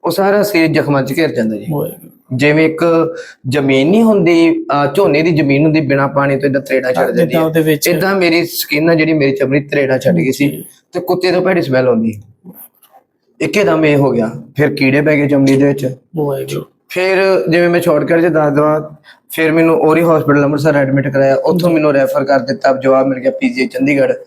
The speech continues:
Speaker 1: ਪੀਜੀਆਈ ਚੰਡੀਗੜ੍ਹ ਭਾਈ ਜਦੋਂ ਮੈਂ ਗਿਆ ਵਾਂ, ਤੁਸੀਂ ਸੱਚ ਜਾਣੇ, ਮੈਨੂੰ ਸਾਰਿਆਂ ਨੂੰ ਨੰਗਾ ਕਰਕੇ ਨਾ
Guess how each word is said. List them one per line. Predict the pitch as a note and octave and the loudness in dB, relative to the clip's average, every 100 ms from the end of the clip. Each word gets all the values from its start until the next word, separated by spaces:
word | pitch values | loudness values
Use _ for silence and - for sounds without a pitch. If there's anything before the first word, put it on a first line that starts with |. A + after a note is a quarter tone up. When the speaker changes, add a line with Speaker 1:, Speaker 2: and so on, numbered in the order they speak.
| - - _ _ _ | -20 -20 _ _ _
Speaker 1:
ਪੀਜੀਆਈ | E3+ E3 G#3 G3+ | -4 0 0 2
ਚੰਡੀਗੜ੍ਹ | G3+ G3+ G#3 G3 | 0 2 0 0
ਭਾਈ | F#3+ F3+ | 0 0
ਜਦੋਂ | F3+ F#3+ | 0 0
ਮੈਂ | F#3+ | 0
ਗਿਆ | E3+ C#3+ D#3 | 0 0 0
ਵਾਂ, | F#3 | 0
ਤੁਸੀਂ | F3+ - E3+ | -2 -4 -2
ਸੱਚ | E3 D#3+ | -2 -2
ਜਾਣੇ, | D#3 E3 F3 | 0 0 2
ਮੈਨੂੰ | - B2+ | 0 0
ਸਾਰਿਆਂ | D3 D#3+ F3 | 0 0 0
ਨੂੰ | D#3+ | 0
ਨੰਗਾ | C3+ C3 D3 | 0 0 0
ਕਰਕੇ | C#3+ C3 B2 | 0 -2 -6
ਨਾ | D3 | -8